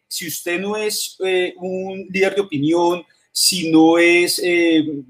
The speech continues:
una persona, una figura pública, de todas formas su marca personal le va a permitir a usted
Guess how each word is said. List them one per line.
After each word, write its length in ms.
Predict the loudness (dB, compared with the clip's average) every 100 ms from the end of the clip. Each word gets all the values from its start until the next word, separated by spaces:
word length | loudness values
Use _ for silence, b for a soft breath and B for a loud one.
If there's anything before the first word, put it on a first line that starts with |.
| -10
una 240 | -4 -2
persona, 440 | -2 0 0 2
una 120 | 0 0
figura 360 | -2 0 0
pública, 500 | 0 -6 -6 -4 -6 B -4
de 120 | -4
todas 180 | 2 2
formas 300 | 4 -2 -2
su 120 | -6
marca 460 | 0 2 2 2 0
personal 420 | 0 0 0 0
le 120 | 4
va 60 | 2
a 100 | 2
permitir 400 | -2 -2 -4 -4
a 20 |
usted 300 | -4 -4 -6